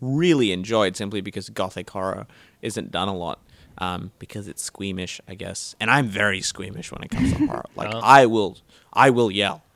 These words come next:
Speaker 1: Um, <laughs> I, I will yell. Uh, but it's more of the "huh"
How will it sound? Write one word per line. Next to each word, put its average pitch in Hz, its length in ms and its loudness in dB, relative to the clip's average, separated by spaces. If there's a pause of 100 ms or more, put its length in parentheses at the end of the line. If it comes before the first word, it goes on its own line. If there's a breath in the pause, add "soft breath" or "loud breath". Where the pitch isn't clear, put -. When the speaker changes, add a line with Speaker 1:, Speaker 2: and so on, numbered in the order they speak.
(220 soft breath)
Speaker 1:
Um, 98 360 2
<laughs> - 800 -2
I, 110 260 4
I 113 140 6
will 117 240 4
yell. 110 340 0
Uh, 123 400 2
but 131 500 0 (1040)
it's - 140 -16
more 117 180 2
of 101 80 -2
the - 80 -10
"huh" 180 320 8